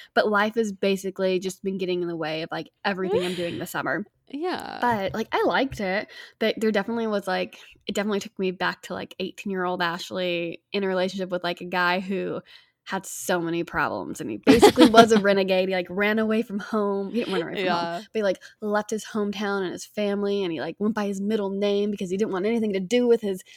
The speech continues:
Speaker 1: past life, and he just wanted to get away. And everything in the song, I was like, "Yeah, eighteen-year-old Ashley would have, like, dug this song." She would have been, like,
Speaker 2: <laughs>
Speaker 1: Facebooking up a storm about all the lyrics back in the day.
Speaker 2: Yes.
Speaker 1: Yeah,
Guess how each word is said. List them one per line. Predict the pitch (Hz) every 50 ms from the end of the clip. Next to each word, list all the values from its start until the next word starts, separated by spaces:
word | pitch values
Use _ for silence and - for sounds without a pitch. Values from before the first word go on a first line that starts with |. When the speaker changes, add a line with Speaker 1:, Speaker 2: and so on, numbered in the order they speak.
| - _ _
Speaker 1:
past | - - 247 233 220 - - -
life, | 190 214 240 240 240 240
and | - 196
he | 190
just | 190 202 202 -
wanted | 226 220 202 190
to | 190
get | 185 202 - 269 254
away. | 247 233 240 240 233
And | 220 - -
everything | 220 233 262 294 302 - 240 220 208 196 - _ _ _ -
in | 214 240 240 233
the | 214 214
song, | - - 220 214 208 196 180
I | 170 180
was | 175 -
like, | 185 180 175 - - _ - - - - - - _ _ 415 523
"Yeah, | 427 202 302 - - _ -
eighteen-year-old | 247 269 - 311 294 311 311 311 254
Ashley | 220 240 311 - - 214
would | 185 190 190
have, | 190 185
like, | 180 175 175 - - - 185 190
dug | - 202 254 269 233
this | 196 196 -
song." | - 175 170 180 185
She | - 240
would | 233 220
have |
been, | 196 202 190 190
like, | - - 185 226 277 -
Speaker 2:
<laughs> | - 240 196 - - - - _
Speaker 1:
Facebooking | - 226 220 - - - 233 226 220 - - 233 233 226
up | 220 220
a | - 196
storm | - - - 233 240 262 254 226
about | 208 208 196
all | 202 208
the | 208 208
lyrics | 196 214 254 262 226 196 202 - - - -
back | - 190 202 -
in | 185 190
the | 202
day. | 196 185 185 - - - 196 - - - - - - -
Speaker 2:
Yes. | 240 214 202 202 202 220 269 285 277 254 240 226 214 202 196 190 185 180 180 208 262 262 214
Speaker 1:
Yeah, | 214 208 190 180 202